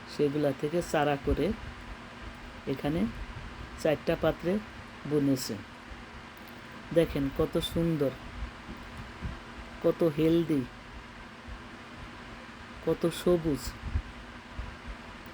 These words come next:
দেখতে কত সুন্দর। আমি, আমি এই কচু শাক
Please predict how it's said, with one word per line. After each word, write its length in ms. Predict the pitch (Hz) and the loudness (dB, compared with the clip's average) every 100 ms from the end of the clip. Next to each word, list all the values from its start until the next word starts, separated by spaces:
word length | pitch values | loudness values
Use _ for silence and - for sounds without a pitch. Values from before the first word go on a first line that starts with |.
| - - - - - - - - - - - - - - - - - - - - - - - - - - - - - 156 | -14 -14 -12 -8 -6 -6 -10 -12 -8 -8 -8 -12 -12 -12 -12 -12 -10 -10 -8 -8 -10 -14 -12 -12 -12 -14 -14 -12 -4 2
দেখতে 260 | 160 - 180 | 2 2 2
কত 180 | 175 165 170 - | 4 4 2 2
সুন্দর। 400 | 175 175 151 131 - - - - - - - - - - - - - - - - - - - - 170 | 2 4 4 4 0 -12 -12 -10 -8 -8 -10 -12 -10 -8 -8 -8 -8 -8 -10 -10 -12 -12 -8 0 2
আমি, 200 | 175 160 185 - - - - - | 4 4 2 -4 -10 -8 -8 -2
আমি 240 | 175 185 185 175 | 2 4 6 8
এই 80 | 185 175 | 8 10
কচু 260 | 196 196 208 | 6 8 6
শাক 340 | 185 185 175 | 8 8 8